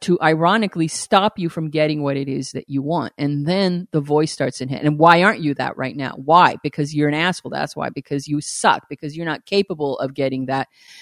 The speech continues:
And you don't realize the stranglehold that part has on you until you surrender to it, and by surrendering, releasing it. And you feel such tremendous relief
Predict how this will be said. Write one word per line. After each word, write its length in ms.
And 160
you 180
don't 400
realize 1000
the 100
stranglehold 1700
that 260
part 420
has 380
on 260
you 300
until 320
you 140
surrender 560
to 240
it, 220
and 200
by 120
surrendering, 680
releasing 840
it. 200
And 180
you 80
feel 400
such 540
tremendous 920
relief 880